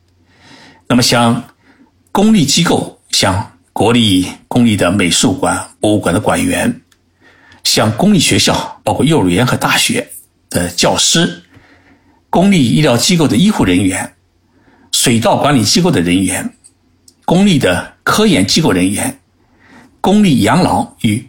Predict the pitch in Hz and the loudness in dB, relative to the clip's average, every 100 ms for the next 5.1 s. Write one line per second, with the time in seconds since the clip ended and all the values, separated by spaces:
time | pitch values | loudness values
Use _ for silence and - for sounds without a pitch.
0 | _ - - 127 190 120 - - - - | _ -4 0 2 2 0 -4 -6 -2 0
1 | - 180 - - 277 - - - - - | 0 0 0 0 2 2 0 -2 -4 -10
2 | _ _ _ _ _ _ _ - 233 262 | _ _ _ _ _ _ _ -4 2 2
3 | - - 95 92 - - - 90 - - | 2 0 0 -2 -4 -6 -2 -2 -4 -8
4 | - _ _ _ _ _ - 113 85 92 | -12 _ _ _ _ _ -6 -2 0 -2
5 | - | -6